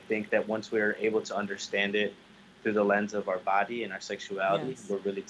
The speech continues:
Speaker 1: to, able to fully live it out. So I'm looking forward to bringing some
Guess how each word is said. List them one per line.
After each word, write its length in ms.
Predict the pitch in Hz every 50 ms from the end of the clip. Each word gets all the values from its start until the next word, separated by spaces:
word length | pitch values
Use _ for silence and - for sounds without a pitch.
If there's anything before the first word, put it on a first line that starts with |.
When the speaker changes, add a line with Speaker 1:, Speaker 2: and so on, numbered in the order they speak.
| -
Speaker 1:
to, 260 | 104 95 92 90 90 - - -
able 180 | 98 98 98 98
to 140 | 92 - - - - -
fully 240 | 104 101 98 101 92
live 180 | 90 92 90 92
it 80 | 87
out. 200 | 87 92 107 110 - - -
So 160 | - - 110 104
I'm 200 | 107 113 113 113
looking 220 | 113 110 113 107
forward 300 | - - 110 107 107 104
to 100 | - 107
bringing 340 | 92 - 107 110 110 107 104
some 400 | - - 110 107 107 104 104 104